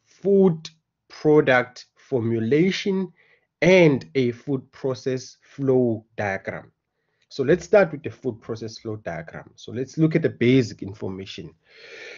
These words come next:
If you find textbooks, um, and some of the text materials in food science and technology and also in engineering, this is the type of flow diagram that you're going to find.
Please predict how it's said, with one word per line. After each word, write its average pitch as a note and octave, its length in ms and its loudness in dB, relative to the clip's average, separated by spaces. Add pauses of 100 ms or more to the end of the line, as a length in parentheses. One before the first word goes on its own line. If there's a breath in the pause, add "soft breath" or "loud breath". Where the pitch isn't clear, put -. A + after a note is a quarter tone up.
(460 loud breath)
If G#3 240 2
you C4 140 8
find G3 720 4
textbooks, - 1000 -4 (800 soft breath)
um, A#2+ 760 -2
and B2+ 260 -2
some E3+ 300 4
of D#3+ 120 0
the C#3 120 0
text D3+ 400 0
materials B2 960 0 (100)
in A2+ 300 -4
food E3 300 0
science B2+ 300 0
and A2+ 140 -8
technology A#2 560 -6
and A2 80 -4
also C3 260 -4
in B2+ 140 -2
engineering, A#2 920 2 (680)
this D#3 320 4
is G3+ 120 0
the D#3+ 140 6
type D#3 320 0
of D3 100 -4
flow C#3 300 0
diagram G#2 540 -4
that G2 200 -8
you're F#2+ 80 -14
going F#2 240 -14
to - 100 -20
find. - 360 -10